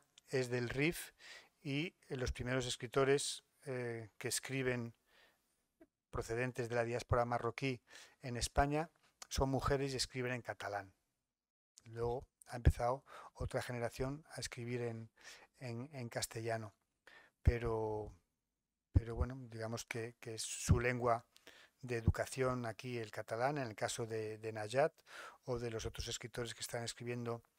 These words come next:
en castellano, algunos de Cataluña también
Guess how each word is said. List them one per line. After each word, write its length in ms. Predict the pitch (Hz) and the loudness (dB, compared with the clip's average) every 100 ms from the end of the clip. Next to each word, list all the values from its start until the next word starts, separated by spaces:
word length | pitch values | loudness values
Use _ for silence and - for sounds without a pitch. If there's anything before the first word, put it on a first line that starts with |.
| - - - | -20 -18 -10
en 160 | 120 | -6
castellano, 520 | 113 117 - 120 151 | -4 -4 -2 0 2
algunos 360 | 135 117 127 123 - 180 - _ - | 2 0 -2 -4 -10 -20 -20 _ -12
de 100 | 123 | -8
Cataluña 440 | 120 113 117 123 117 | -4 -2 -2 -2 -2
también 420 | 113 117 131 | -2 -2 -4